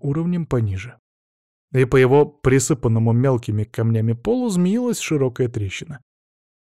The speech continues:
Мужчина отпустил светляк повыше и вложил клинок в ножны. А потом с озабоченным видом остановился на краю разлома. Надо было попробовать подняться.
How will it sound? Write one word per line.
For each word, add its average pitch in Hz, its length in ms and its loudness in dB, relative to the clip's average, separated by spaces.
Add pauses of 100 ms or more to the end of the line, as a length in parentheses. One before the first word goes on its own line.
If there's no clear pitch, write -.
(140)
Мужчина 143 440 2
отпустил 147 560 -2
светляк 117 480 -2
повыше 208 380 0
и 196 240 0
вложил 160 460 4
клинок 123 420 -2
в 113 100 -4
ножны. 98 400 -4 (560)
А 123 160 2
потом 123 300 0
с - 80 -6
озабоченным 117 540 0
видом 190 280 0
остановился 123 640 -4
на 156 120 -4
краю 107 280 -2
разлома. 107 520 -4 (1200)
Надо 139 320 2
было 143 180 4
попробовать 139 540 -4
подняться. 135 580 -8